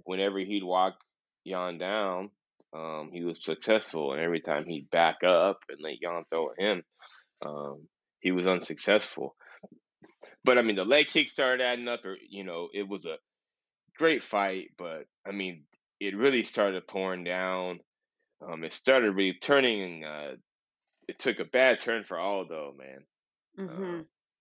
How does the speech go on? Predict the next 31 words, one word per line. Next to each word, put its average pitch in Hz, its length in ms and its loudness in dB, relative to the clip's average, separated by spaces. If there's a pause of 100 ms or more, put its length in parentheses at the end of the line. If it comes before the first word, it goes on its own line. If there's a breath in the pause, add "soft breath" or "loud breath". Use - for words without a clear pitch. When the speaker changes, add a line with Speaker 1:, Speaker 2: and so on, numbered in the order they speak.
(120)
Speaker 2:
Real 170 320 -2
bad. 160 480 -4
And 170 160 -6
that, 190 100 0
Speaker 1:
you 196 80 6
Speaker 2:
that 185 60 8
was 180 140 2
hard 160 160 2
Speaker 1:
know, 156 60 -8
Speaker 2:
for - 60 -6
me 190 120 -6
to 180 80 -4
watch 156 300 -2
too. - 360 -10 (400)
Speaker 1:
that 131 200 8
was 151 140 4
probably 127 320 2
one 117 200 -2
of 101 80 -8
the 90 180 -6 (420)
baddest, 110 520 -4
worst 123 260 -4
stoppages 135 680 -2
I've 120 320 0
seen 147 500 -8
in, 90 600 -8 (640)
in 80 840 -8 (120)
a 76 60 0
long 98 360 4
time. 80 460 0 (440)
Um, 80 460 -6